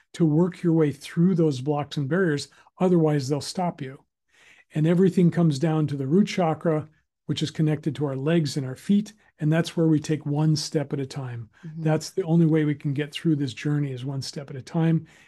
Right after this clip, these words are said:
Speaker 1: And th-, that's where, if you plan your steps and take your steps, you will actually accomplish that idea you had originally.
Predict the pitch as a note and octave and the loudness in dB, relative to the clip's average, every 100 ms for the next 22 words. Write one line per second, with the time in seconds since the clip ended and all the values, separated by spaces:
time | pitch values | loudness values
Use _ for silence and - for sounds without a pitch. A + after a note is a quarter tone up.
0 | _ D3 C#3+ D3 G3+ D#3+ D#3 D#3 - D#3 | _ -6 -2 -2 -2 -2 -2 -2 -2 2
1 | D3+ D3 D3 _ _ - - C#3+ - D#3+ | 2 2 -4 _ _ -12 -4 -6 -2 0
2 | E3+ E3 D3+ D3 - D#3+ D#3 - C#3 - | 2 4 2 -2 -4 -4 -4 -10 -6 -2
3 | F#3+ D#3+ C#3+ - D3 D3+ - _ _ D#3+ | -2 -2 -6 -6 -6 -8 -18 _ _ 0
4 | D3+ D3 D3 - D3 C#3 - D#3 D3+ D#3 | 0 0 -2 -4 -4 -4 -4 -2 -2 -4
5 | C3+ - - _ - D3+ C#3+ C#3+ C#3+ D3+ | -6 -10 -16 _ -10 -6 -4 -2 0 0
6 | C#3+ A#2+ C#3 C3+ C3+ B2+ B2+ B2 C3 | 0 -4 -8 -8 -8 -10 -10 -14 -20